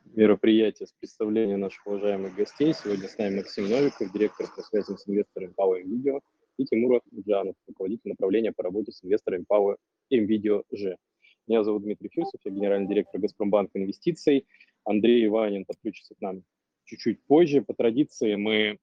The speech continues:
м, даем пару минут нашим г-, уважаемым слушателям, чтобы присоединиться к нашей беседе. Сегодня мы будем разговаривать про замечательную компанию М Видео. Я думаю, что всем она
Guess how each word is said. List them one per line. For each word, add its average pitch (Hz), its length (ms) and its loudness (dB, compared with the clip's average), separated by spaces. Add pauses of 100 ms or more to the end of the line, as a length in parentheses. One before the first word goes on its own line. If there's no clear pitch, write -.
м, 101 500 -16
даем 110 340 0
пару 104 240 -2
минут 107 320 -6
нашим 101 300 -8
г-, 104 100 -8 (460)
уважаемым 107 420 2
слушателям, 101 600 -10
чтобы 95 480 -4
присоединиться 107 640 -2
к - 60 -20
нашей 92 300 -6
беседе. 147 540 2 (340)
Сегодня 113 500 2
мы 101 140 -4
будем 98 340 -8 (180)
разговаривать 101 680 0 (400)
про 107 140 -8
замечательную 104 520 -8
компанию 98 480 -6
М 101 60 -8
Видео. 131 320 0
Я 104 140 2
думаю, 98 300 -6
что - 200 -16
всем 98 280 -2
она 95 220 -4